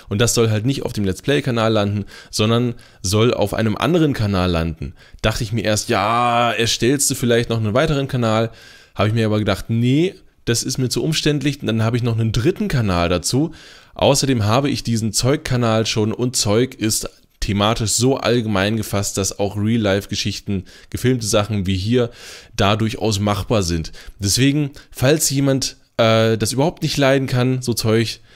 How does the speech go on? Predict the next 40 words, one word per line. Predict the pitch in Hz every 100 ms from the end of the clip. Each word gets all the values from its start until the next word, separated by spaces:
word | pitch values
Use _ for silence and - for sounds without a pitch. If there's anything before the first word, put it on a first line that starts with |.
| - - -
dann, | 98 104 107 104 - _ _
äh, | 90 90 90 90 82
darf | 82 90
er | 107
einfach | 90 92 90
gerne | - 92 95
die | 95
abonnieren | 95 92 113 185
hier. | 170 170
Das | 113
ist | 104 -
der |
schnellste | 95 98 95 -
und |
einfachste | - 95 92 - 92
Weg, | 110 113 -
da | 76 82
nicht | 175 247
von | - 185
informiert | 165 151 143 143
zu | - 113
werden. | 107 107 101 - - - - -
Ansonsten, | - 165 160 151 139 131
die | 117 98
anderen | 98 123 113 113 110
seien | 90 85 87 92 92
da | 85
vorgewarnt, | - 117 113 98 92 95 - 87
dass | 87 - - - - - - 95
solche | 98 107 107
Geschichten | 104 - 117 - 110
wie | 104
hier | 85 104 120
jetzt | 113 104 - -
auch | 95 - 160
öfter | 160 120
mal | 110 104
hier | 95 135
kommen | 139 117 110
werden. | 92 80